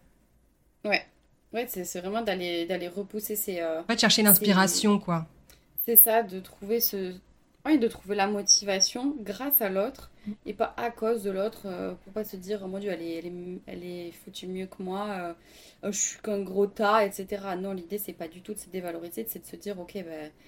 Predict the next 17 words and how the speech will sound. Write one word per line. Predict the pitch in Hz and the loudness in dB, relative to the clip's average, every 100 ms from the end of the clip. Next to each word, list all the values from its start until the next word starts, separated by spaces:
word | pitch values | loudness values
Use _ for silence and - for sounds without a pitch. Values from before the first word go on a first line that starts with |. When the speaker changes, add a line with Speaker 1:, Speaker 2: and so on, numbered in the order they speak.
| - _ | -20 _
Speaker 1:
ok, | 196 208 185 | -8 -6 -4
ben, | 170 | -4
moi | 190 | -4
aussi, | 190 - | -6 -6
j'ai | 214 | -4
envie | 180 175 | -4 -6
de, | 175 170 165 165 | -8 -8 -6 -8
j'ai | 175 | -8
envie | 170 | -8
d'avoir | 180 170 175 | -8 -10 -8
un | 175 | -8
corps | 165 185 | -8 -10
comme | - 165 | -10 -8
ça, | - 196 226 - - _ _ | -8 -8 -12 -20 -20 _ _
euh, | 180 170 165 160 160 165 | -8 -6 -6 -6 -6 -6
j'y | 175 185 | -6 -4
vais | 190 | -6